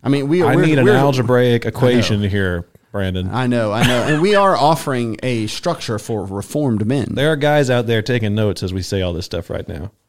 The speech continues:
Speaker 2: Somebody
Speaker 1: Yeah.
Speaker 2: just got frustrated and said, "There's no list."
Speaker 1: Yeah.
Speaker 2: Tell me the list.
Speaker 1: Look, it has to be natural.
Speaker 2: Mm.
Speaker 1: If it's not natural, if it's not <clears throat> going well, and it's not developing from cliche communication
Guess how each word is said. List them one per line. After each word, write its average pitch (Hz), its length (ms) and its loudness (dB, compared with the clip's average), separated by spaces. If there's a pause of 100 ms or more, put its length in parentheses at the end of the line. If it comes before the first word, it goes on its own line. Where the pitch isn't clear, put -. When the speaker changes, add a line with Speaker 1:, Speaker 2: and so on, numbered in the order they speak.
(280)
Speaker 2:
Somebody 151 340 2
Speaker 1:
Yeah. 127 60 2
Speaker 2:
just 127 160 2
got 113 180 2
frustrated 101 440 -2
and 95 100 -4
said, 98 180 -2
"There's 101 220 0
no 113 160 -2
list." 98 460 -6 (200)
Speaker 1:
Yeah. 104 360 -6
Speaker 2:
Tell 120 180 -2
me 120 160 -4
the 104 160 -4
list. 95 460 -8 (100)
Speaker 1:
Look, 110 320 -2
it 131 80 0
has 170 220 2
to 135 60 -8
be 107 120 -4
natural. 98 500 -8 (220)
Speaker 2:
Mm. 90 380 -6 (500)
Speaker 1:
If 120 120 -4
it's 131 120 -2
not 156 340 -2
natural, 120 640 -2
if 117 160 -8
it's 131 140 -8
not 160 200 -4
<clears throat> - 120 -2
going 120 340 -2
well, 117 340 -2
and 113 100 -4
it's 107 140 -8
not 131 160 -2
developing 110 560 0
from 98 220 -4
cliche 123 600 0
communication 117 840 -2